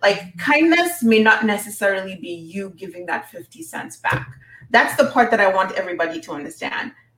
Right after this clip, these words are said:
You giving that fifty cents back, she'll, she or he may go to another place and ask for fifty cents. But having that connection, having that interaction, getting to know that person, that's the kindness incorporation right there.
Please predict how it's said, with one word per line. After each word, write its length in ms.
You 280
giving 260
that 160
fifty 180
cents 240
back, 360
she'll, 440
she 260
or 80
he 160
may 180
go 140
to 120
another 240
place 260
and 80
ask 260
for 60
fifty 280
cents. 320
But 180
having 460
that 240
connection, 840
having 460
that 260
interaction, 1000
getting 300
to 160
know 120
that 260
person, 440
that's 640
the 180
kindness 460
incorporation 680
right 200
there. 260